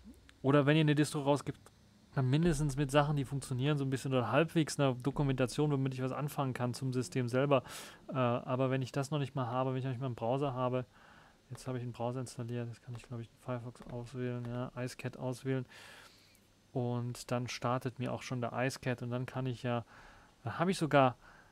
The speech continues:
guckt, guckt das, guckt euch das mal an, da habe ich sogar hier ein paar Top-Sites.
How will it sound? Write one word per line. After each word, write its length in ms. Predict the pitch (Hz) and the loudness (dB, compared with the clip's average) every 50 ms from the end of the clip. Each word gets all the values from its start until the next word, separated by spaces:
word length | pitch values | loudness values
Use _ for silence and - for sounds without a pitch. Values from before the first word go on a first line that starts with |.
| _ _ _ _ - - - - 139 120 143 - | _ _ _ _ -20 -18 -12 -8 -6 -6 -6 -4
guckt, 340 | - - - _ - - - - | -6 -8 -8 _ -14 -18 -16 -16
guckt 200 | - - _ - | -16 -14 _ -6
das, 240 | 170 156 - - - | -6 -6 -6 -6 -8
guckt 240 | - 170 165 - - | -10 -10 -10 -8 -8
euch 180 | 165 147 131 - | -8 -8 -6 -6
das 180 | - 147 - | -6 -6 -4
mal 140 | - 123 - | -6 -6 -6
an, 160 | - 113 107 | -6 -6 -4
da 100 | 110 113 | -2 0
habe 140 | 117 139 165 | 0 0 0
ich 80 | 160 - | 0 -2
sogar 240 | 160 139 143 139 135 | -2 2 2 2 2
hier 180 | 127 147 151 | 2 0 -2
ein 100 | 139 135 | -2 -2
paar 240 | - - 143 135 123 | -4 -2 -2 -2 -2
Top-Sites. 800 | - - 160 - - - - 123 110 113 - - - - - | -2 -4 -6 -6 -6 -6 -6 -6 -6 -8 -10 -12 -14 -14 -16